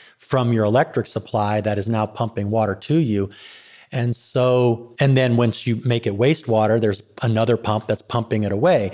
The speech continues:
So now all of a sudden, I could have caught it off my roof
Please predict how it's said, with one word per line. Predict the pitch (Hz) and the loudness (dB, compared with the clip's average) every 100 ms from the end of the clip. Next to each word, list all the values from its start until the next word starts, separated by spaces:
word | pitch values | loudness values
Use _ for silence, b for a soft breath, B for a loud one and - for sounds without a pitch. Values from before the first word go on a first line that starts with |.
| B B - | B B -8
So | - | -2
now | 127 131 160 | 0 2 4
all | 151 | 2
of | 131 | 2
a | |
sudden, | - 135 123 120 120 - - | 0 2 2 0 -4 -8 -4
I | 127 | -4
could | - 185 | 2 2
have | 247 - | 0 -2
caught | 127 139 | 0 2
it | 151 | 4
off | 135 127 | 2 2
my | 127 | 0
roof | 117 175 180 131 160 | 2 4 4 4 0